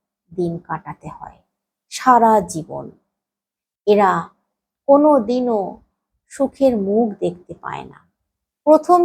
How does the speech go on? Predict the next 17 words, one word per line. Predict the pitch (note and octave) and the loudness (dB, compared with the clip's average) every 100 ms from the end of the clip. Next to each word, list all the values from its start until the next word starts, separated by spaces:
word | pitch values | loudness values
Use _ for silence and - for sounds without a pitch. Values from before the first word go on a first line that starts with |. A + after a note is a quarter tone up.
| D#4 | 2
জীবনে | D#4+ E4 D#4+ E4 | 2 2 0 -2
হয়তো | - B3+ C4 C4 D#4 | 2 4 4 0 -2
একটু | D4+ - D4+ | -2 -4 -6
সুখের | - B3 A#3+ C#4+ C#4 | -4 -10 -4 -2 0
মুখ | C4 C4+ G#3 | 0 -2 -2
দেখলেও | G3 G3 G3+ A#3+ G#3+ D#3+ - _ _ _ _ | 0 0 0 2 2 2 -8 _ _ _ _
সেটা | C#4+ D4+ C#4+ - | 0 6 4 4
ধরে | - - G#3+ A3 A#3 | -16 -4 2 4 4
রাখতে | F#3+ D3+ _ E3 | 2 -6 _ -20
পারে | _ D3 C#3+ | _ -18 -16
না। | C#3+ _ _ _ _ _ _ _ _ _ _ _ _ _ _ | -20 _ _ _ _ _ _ _ _ _ _ _ _ _ _
যত | G3+ B3+ C4 D#4+ | 4 4 6 2
দিন | C4+ A#3+ C#4 C#4 | 0 0 0 0
যায় | B3+ B3+ A3 - _ _ _ _ - | 2 2 0 -6 _ _ _ _ -2
তত | B3+ B3 D4+ C#4+ | 0 2 2 2
এদেরকে | B3 C4+ D4 D4 - C4 C4+ F4 _ - | 2 2 0 -4 -2 0 2 -2 _ -14
দুঃখ | F3 C4 - _ | -4 -4 -4 _